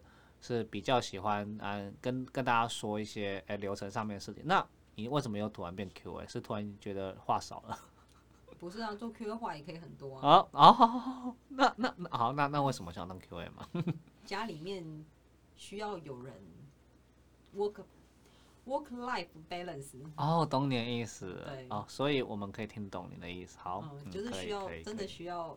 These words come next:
Speaker 2: 一些时间
Speaker 1: 可以。
Speaker 2: 经营一下家庭生活。
Speaker 1: 那，那你这样转换的时候，你有经过什么努力吗？就是说一定要，就不同每一段，刚刚讲有两段嘛，P M转 Scrum Master，然后 Scrum Master 转到Q A。哎，你有特别去 pick up 某一些技能，还是说要考什么证照这样子，或参加什么工作坊？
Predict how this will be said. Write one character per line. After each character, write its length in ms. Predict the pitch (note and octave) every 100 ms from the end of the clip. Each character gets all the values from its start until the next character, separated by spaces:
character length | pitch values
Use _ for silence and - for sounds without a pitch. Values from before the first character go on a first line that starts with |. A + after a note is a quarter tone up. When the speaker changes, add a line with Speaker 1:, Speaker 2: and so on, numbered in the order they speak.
| -
Speaker 2:
一 80 | F#3
些 180 | F3
时 180 | E3+ -
间 200 | C3 D3
Speaker 1:
可 60 | D3+
以。 20 |
Speaker 2:
经 180 | F3 G#3+
营 80 | E3+
一 40 |
下 100 | F#3+
家 160 | F3 F3
庭 120 | C#3
生 160 | C3
活。 140 | C#3 - - -
Speaker 1:
那， 260 | A#3 A#3 -
那 180 | A3 A#3
你 120 | A#2+
这 100 | G#2+
样 120 | D#3
转 180 | C#3 G2
换 140 | G2 B2
的 60 |
时 80 | A2
候， 40 |
你 80 | A#2
有 100 | G#2+
经 180 | G2 A2+
过 100 | A#2+
什 140 | A2
么 120 | F#2 F#2
努 200 | F#2 F2+
力 160 | G#2+ F#2+
吗？ 200 | F2 F2
就 220 | A2 A2
是 60 | G#2+
说 100 | G#2+
一 80 |
定 200 | A2 B2+
要， 320 | B2+ A2+ F#2 - -
就 140 | C#3+
不 100 | C#3+
同 220 | E3+ C3 A2+
每 160 | G#2+
一 20 |
段， 240 | G#2 C#3+ A2
刚 140 | G#2+
刚 80 | D3+
讲 140 | C3+ G2+
有 60 |
两 120 | G#2 F2+ -
段 140 | G2+
嘛 120 | D#2 -
，P 240 | - B2
M 160 | C3 A2+ G#2
转 180 | F2+
Scrum 260 | E2 - G#2
Master， 340 | G2 G2 - F#2
然 120 | G#2+
后 80 | -
Scrum 160 | A2+
Master 100 | G#2
转 120 | G2+
到 80 | F2
Q 220 | - G#2 G2
A。 180 | F#2+ - - - - -
哎， 120 | - D3+
你 120 | G3
有 180 | G3 C3+
特 360 | - - G#3
别 200 | A#2+ A#2+
去 120 | A2+
pick 220 | D3 C#3+ C#3
up 120 | C3
某 200 | A2+ F#2+
一 20 | G2+
些 220 | A#2+ A2+
技 260 | - E3+
能， 220 | A#2+ G2 F#2+
还 200 | - G2
是 220 | - A#2
说 240 | - A2
要 60 | A#2
考 220 | - G#2
什 100 | G#2
么 100 | F2
证 300 | - - G#2+ F#2+
照 280 | - E2+ E2+
这 80 | A2+
样 200 | F#2+ F#2
子， 120 | E2
或 80 | G2
参 160 | B2 B2
加 80 | A#2
什 80 |
么 80 | G2+ F#2
工 200 | G#2+ G#2+
作 200 | G#2 F2
坊？ 200 | -